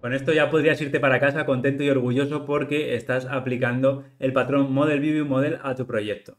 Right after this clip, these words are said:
Pero quédate un poco más porque todavía quiero contarte un par de cosas que puedes ir aplicando para acercarte todavía más a la guía de arquitecturas oficial de Android.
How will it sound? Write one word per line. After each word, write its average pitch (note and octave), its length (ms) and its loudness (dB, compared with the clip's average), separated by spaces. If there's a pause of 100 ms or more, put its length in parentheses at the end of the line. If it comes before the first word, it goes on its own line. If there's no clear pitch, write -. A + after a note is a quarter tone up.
(160)
Pero A2+ 160 -2
quédate D3+ 240 2
un E3 140 -4
poco D#3+ 200 2
más E3 200 0
porque D3 240 -2
todavía C#3 320 2
quiero D#3+ 240 2
contarte C#3+ 500 -2
un D3+ 180 -6
par D3+ 200 2
de C#3 100 0
cosas D#3+ 340 -4
que B2+ 140 -2
puedes E3 240 4
ir E3 240 0
aplicando D3 580 0
para C3+ 180 0
acercarte C#3 480 2
todavía C3+ 440 2
más C#3 300 0
a B2+ 100 -4
la A#2+ 180 -2
guía D3 260 -2
de D3 100 2
arquitecturas C3 640 -2
oficial B2+ 400 0
de G#2 100 0
Android. F#2 320 -10